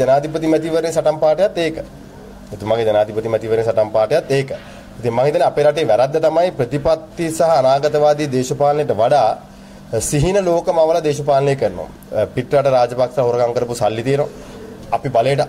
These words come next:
ආපු ගමන් ඒ සල්ලි ගේනවා, අපි ණය ගන්න ඕනේ නැහැ කියනවා. බලයට එනවා. ආවට පස්සේ කියනවා අපි දේශපාලන වේදිකාවේ බොරුවක් කිව්වේ වෙලාවේ අපි දැනන් හිටිය එක බොරුවක් කියලා ඒත් අපි කිව්වා. දැන් ප්‍රබන්ධයක් හදනවා, කතාවක් හදනවා. ඒ වගේම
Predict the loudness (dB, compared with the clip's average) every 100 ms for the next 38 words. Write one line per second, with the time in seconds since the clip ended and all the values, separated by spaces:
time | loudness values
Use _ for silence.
0 | 0 0 0 -2 -4 -10 -18 -6 -2 2
1 | 0 0 -2 0 2 2 2 2 4 2
2 | 0 2 2 2 0 0 0 -6 -18 -18
3 | -18 -8 0 0 2 0 0 2 2 0
4 | -4 -16 -20 -18 -4 0 2 2 0 -2
5 | -2 0 2 2 0 -4 0 0 0 -2
6 | -4 0 0 0 0 0 -2 -4 0 2
7 | 4 4 4 4 2 2 2 2 2 0
8 | 0 0 0 0 -2 -2 -2 0 0 -2
9 | -4 -2 -2 -4 -14 -20 -6 -2 0 2
10 | 2 2 2 2 -2 -2 -4 -4 -2 2
11 | 2 2 0 -2 0 0 2 2